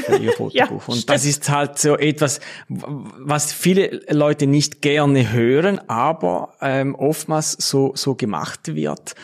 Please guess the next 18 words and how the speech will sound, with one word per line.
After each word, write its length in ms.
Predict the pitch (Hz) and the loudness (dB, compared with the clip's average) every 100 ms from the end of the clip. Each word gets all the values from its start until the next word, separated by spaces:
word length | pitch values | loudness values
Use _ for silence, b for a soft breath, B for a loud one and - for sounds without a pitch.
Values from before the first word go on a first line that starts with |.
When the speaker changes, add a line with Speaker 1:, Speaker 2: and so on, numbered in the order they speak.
| B B B | B B B
Speaker 1:
Und 280 | 131 135 - | -2 0 0
das 120 | 143 | -2
ist 60 | 151 | 0
natürlich, 600 | 147 151 143 127 127 - | -2 -2 -2 -2 -4 -4
ähm, 220 | 127 120 | -2 -2
extrem 600 | 120 - - 131 127 123 | -2 -4 -2 0 2 2
schade, 380 | 117 117 123 135 | 0 0 -2 -2
weil 220 | 120 110 - | -4 -4 -4
eben 220 | 120 117 | -4 -2
man, 260 | 110 107 107 | -2 -2 -4
man 320 | 107 110 107 107 B B | -6 -6 -6 -10 B B
soll 240 | - 120 113 | -4 -2 0
ja 100 | 113 | -2
eigentlich 380 | 110 107 - | -4 -6 -8
alles 240 | 95 101 - | -10 -10 -10
für 440 | - - 147 135 | -8 0 4 4
den 520 | 131 131 123 123 113 | 2 0 2 2 0
Bauherrn, 720 | - 95 143 131 127 123 120 | -2 0 2 2 2 0 -2